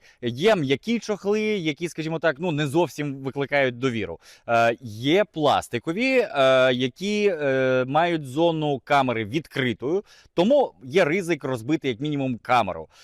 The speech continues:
Е, так, ми можемо знімати відео, з, ну, умовно кажучи, як бодікам у нас буде виглядати, але, знову ж таки, розбити камеру,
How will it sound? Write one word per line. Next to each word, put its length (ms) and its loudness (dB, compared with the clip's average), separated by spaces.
Е, 480 2
так, 280 4
ми 120 -2
можемо 340 0
знімати 480 0
відео, 600 -2
з, 380 -8
ну, 80 -2
умовно 400 0
кажучи, 320 -2
як 160 -2
бодікам 920 0
у 40 -8
нас 160 -8
буде 200 -6
виглядати, 640 -2
але, 300 2
знову 220 -2
ж 60 -16
таки, 420 -6
розбити 540 -4
камеру, 420 0